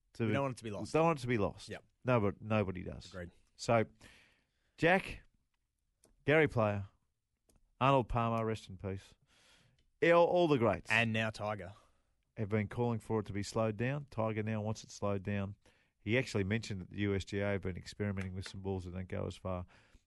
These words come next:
Speaker 1: I would hate to see amateurs and professionals using different balls.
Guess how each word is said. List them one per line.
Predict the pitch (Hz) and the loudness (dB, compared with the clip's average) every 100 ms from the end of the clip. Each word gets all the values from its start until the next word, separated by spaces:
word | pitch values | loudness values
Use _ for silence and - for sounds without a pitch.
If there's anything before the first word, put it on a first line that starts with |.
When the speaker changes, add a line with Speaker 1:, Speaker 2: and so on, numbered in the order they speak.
| _ - | _ 0
Speaker 1:
I | |
would | 113 110 | 2 2
hate | 143 175 - | 2 2 0
to | |
see | 131 - 127 127 165 190 _ _ _ _ _ - | -2 2 2 2 -2 -8 _ _ _ _ _ -2
amateurs | 135 135 147 135 117 | -2 -2 -2 -2 -4
and | 104 | -6
professionals | 107 - 120 - 143 131 | -6 -2 -2 -2 -8 -4
using | 117 104 | -4 -4
different | 104 120 107 | -6 -8 -4
balls. | 117 143 214 - | -2 -2 -6 -20